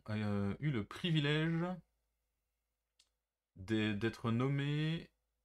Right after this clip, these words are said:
of name of the, les, ah, les fameuses, euh, sorcières et sœurs, ou peut-être les sœurs et sorcières. Euh, cela nous rappelle que les, euh, jumelles unissent ce qui est déchiré,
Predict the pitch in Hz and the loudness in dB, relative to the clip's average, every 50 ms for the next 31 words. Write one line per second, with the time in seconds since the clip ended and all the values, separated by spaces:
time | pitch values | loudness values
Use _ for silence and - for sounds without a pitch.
0 | _ _ _ _ _ _ - 110 110 - - - 123 127 131 120 113 107 101 101 | _ _ _ _ _ _ -12 -12 -12 -12 -12 -10 -8 -6 -6 -6 -6 -6 -8 -8
1 | 101 - - 101 101 104 101 101 101 95 - 120 123 120 104 98 - - 117 117 | -10 -10 -6 -2 0 2 2 2 0 0 -2 -4 -2 -2 -2 -2 -2 -2 -2 0
2 | 123 127 127 113 107 104 101 101 98 98 98 - - 113 - - - - - 120 | 0 0 0 0 2 4 4 6 6 4 2 0 -4 -6 -8 -8 -4 -2 -2 0
3 | 117 110 - - - 117 131 139 151 151 151 156 143 - - 110 110 - 110 104 | 0 -2 -4 -6 -4 -4 -2 -2 -2 -2 -2 -4 -6 -8 -10 -12 -8 -8 -6 -4
4 | 123 120 - - 101 101 - - 123 117 110 - - 107 - - - - 101 101 | -4 -4 -4 -4 -6 -6 -6 -4 -4 -4 -4 -4 -6 -10 -10 -12 -10 -6 -4 -2
5 | 104 113 127 135 131 - _ _ _ _ _ _ _ _ _ _ _ _ _ _ | -2 -2 -4 -6 -10 -12 _ _ _ _ _ _ _ _ _ _ _ _ _ _
6 | _ _ _ _ - 92 92 92 92 92 - 131 147 165 160 135 113 107 101 131 | _ _ _ _ -6 -2 -2 -2 -2 -2 -2 -2 0 0 2 2 2 2 0 0
7 | 147 143 - 151 151 156 156 143 147 - - 143 147 - - - 107 107 117 131 | -2 0 0 0 0 2 0 -2 -4 -4 -4 -4 -4 -4 -6 -6 -4 -2 -2 -2
8 | 139 - - _ _ _ _ - 101 101 101 98 95 92 92 95 101 135 151 147 | -4 -4 -8 _ _ _ _ -6 -4 -2 -2 -2 -4 -6 -10 -8 -4 -2 -2 0
9 | 143 143 147 151 151 151 151 151 139 - - _ _ _ 117 123 131 135 143 139 | 0 0 -2 0 0 0 0 -2 -2 -6 -10 _ _ _ -2 -2 0 0 0 0
10 | - - - 98 95 - - 101 - - - 101 98 95 92 98 123 127 - - | -2 -4 -6 -8 -6 -6 -6 -6 -8 -4 -2 -2 -2 -2 -2 -4 -4 -4 -2 -2
11 | - - 110 98 104 110 117 123 127 - - | -2 -2 -2 0 0 0 0 0 -2 -4 -8